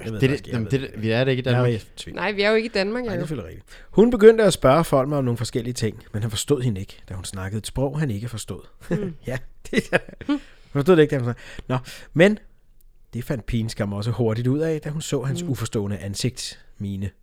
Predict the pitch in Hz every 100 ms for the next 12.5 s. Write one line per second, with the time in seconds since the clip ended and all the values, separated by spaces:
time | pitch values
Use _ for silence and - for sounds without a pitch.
0 | _ _ _ _ - - - 104 131 196
1 | 151 165 190 160 131 117 - 175 151 139
2 | 123 104 - _ - - - - _ -
3 | 147 214 208 190 185 226 - - 190 104
4 | - _ - 208 247 285 262 165 - -
5 | 143 131 143 127 123 139 127 113 110 127
6 | 127 127 113 - - - - 107 - 101
7 | 82 120 - 95 120 156 113 - - 190
8 | 185 180 - - 104 98 - 104 - -
9 | - - 110 87 - - - - - -
10 | - - 107 110 107 - - - - -
11 | - - - - - - - - 117 107
12 | 107 107 - -